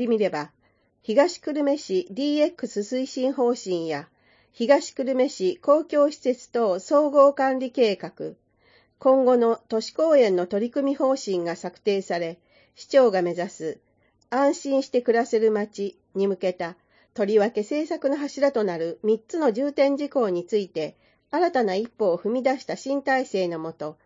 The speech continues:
重要な一年であったと考える。令和五年度予算案は、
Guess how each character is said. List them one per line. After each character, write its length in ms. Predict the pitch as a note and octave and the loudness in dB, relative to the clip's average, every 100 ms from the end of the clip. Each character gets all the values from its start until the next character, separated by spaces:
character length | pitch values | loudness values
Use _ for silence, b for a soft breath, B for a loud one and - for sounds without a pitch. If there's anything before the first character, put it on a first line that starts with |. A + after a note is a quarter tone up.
| b b b b | b b b b
重 240 | G#3+ D#4 | -4 -2
要 200 | D4 C#4+ | 2 4
な 140 | C#4+ C4 | 4 2
一 220 | C4+ D4+ | 0 0
年 220 | C4 G#3+ | 0 0
で 120 | F3 | 0
あ 40 | G3+ | -4
っ 80 | - | -4
た 120 | G#3 | -8
と 100 | E3 | -6
考 320 | F#3+ F#3 F3+ | -6 -4 -4
え 160 | F#3 D3+ | -4 -6
る。 180 | - - _ _ _ _ _ _ _ _ _ _ G3+ | -10 -16 _ _ _ _ _ _ _ _ _ _ 4
令 220 | B3+ B3+ | 10 10
和 140 | B3 | 10
五 100 | B3 | 6
年 240 | B3+ B3+ B3 | 6 6 6
度 80 | |
予 100 | B3 | 4
算 320 | B3 C4 B3+ G#3 | 2 0 0 0
案 220 | F3 E3+ | -2 -4
は、 220 | D#3+ | -4